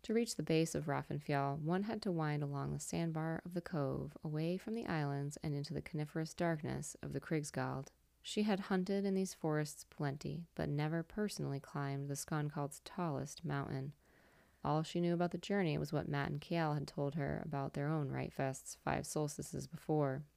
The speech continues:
A quarter hour in, the first signpost appeared, the top slathered in blue dye.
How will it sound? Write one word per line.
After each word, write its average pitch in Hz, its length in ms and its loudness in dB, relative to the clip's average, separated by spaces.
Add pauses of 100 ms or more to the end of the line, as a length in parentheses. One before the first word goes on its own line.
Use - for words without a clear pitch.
(180)
A 190 80 4
quarter 214 380 4
hour 214 240 4
in, 139 400 2
the 147 80 0
first 143 380 2
signpost 147 560 0
appeared, 139 600 2
the 151 80 2
top 143 380 0
slathered 139 520 0
in 135 100 -2
blue 135 260 4
dye. 135 500 -2